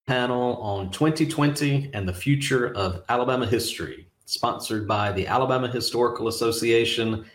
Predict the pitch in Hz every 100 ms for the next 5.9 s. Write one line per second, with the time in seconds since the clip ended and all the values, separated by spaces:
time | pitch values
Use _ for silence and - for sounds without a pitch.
0 | _ _ 131 139 135 135 123 120 117 113
1 | 113 117 110 110 110 104 - 127 127 -
2 | 117 107 107 107 - 107 104 104 104 101
3 | - 101 98 - 110 104 98 101 104 101
4 | 98 101 98 90 90 90 - - 101 85
5 | 90 90 87 98 117 131 - -